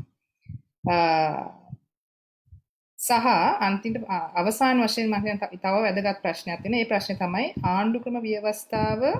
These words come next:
ප්‍රජාතාන්ත-, ප්‍රජාතන්ත්‍රවාදයට සුභවාදී ලෙස ප්‍රතිසංස්කරණය කිරීමේදී ශ්‍රී ලංකාවේ අත්දැකීම් මොනවාද?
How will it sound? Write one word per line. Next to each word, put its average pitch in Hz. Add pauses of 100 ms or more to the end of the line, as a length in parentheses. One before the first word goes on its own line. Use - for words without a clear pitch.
(1040)
ප්‍රජාතාන්ත-, 254
ප්‍රජාතන්ත්‍රවාදයට 233
සුභවාදී 233
ලෙස 240
ප්‍රතිසංස්කරණය 233
කිරීමේදී 226
ශ්‍රී 226
ලංකාවේ 226
අත්දැකීම් 190
මොනවාද? 185